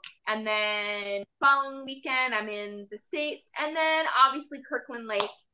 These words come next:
um, which I'm super, super excited for. And yeah, I'm just around, and just shoot me a message, like my posts. If you see a promotion like Barry that you want me to be at, just, uh,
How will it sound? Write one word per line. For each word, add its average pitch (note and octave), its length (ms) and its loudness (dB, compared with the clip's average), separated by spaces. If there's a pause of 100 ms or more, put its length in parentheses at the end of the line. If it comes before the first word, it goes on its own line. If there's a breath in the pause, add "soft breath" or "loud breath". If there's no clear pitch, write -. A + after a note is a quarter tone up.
(340)
um, G3 420 2
which G3+ 160 -6
I'm G3+ 100 -8
super, D4 300 -8
super C#4 220 -6
excited A3 420 -4
for. G#3 340 0
And G3 280 -6 (240)
yeah, C#4 160 -2 (100)
I'm A#3+ 180 -2
just C#4+ 220 -10
around, C4+ 540 2
and A#3+ 200 -8
just B3+ 180 -12
shoot - 260 -10
me B3 120 -10
a B3+ 80 -8
message, B3+ 580 -6 (100)
like A3 260 -2
my B3 80 -8 (140)
posts. B3 400 0 (600)
If G3+ 120 -14
you A3 100 -14
see C4 600 -10 (180)
a A#3 60 -2
promotion C4 680 -4
like G#3+ 280 0
Barry C#4 360 4 (200)
that B3 180 4
you B3+ 100 -4
want A#3 280 0
me A#3+ 160 -10
to G#3 40 -12
be B3+ 180 -6
at, C#4 180 6 (180)
just, A3+ 320 -8
uh, A#3 380 6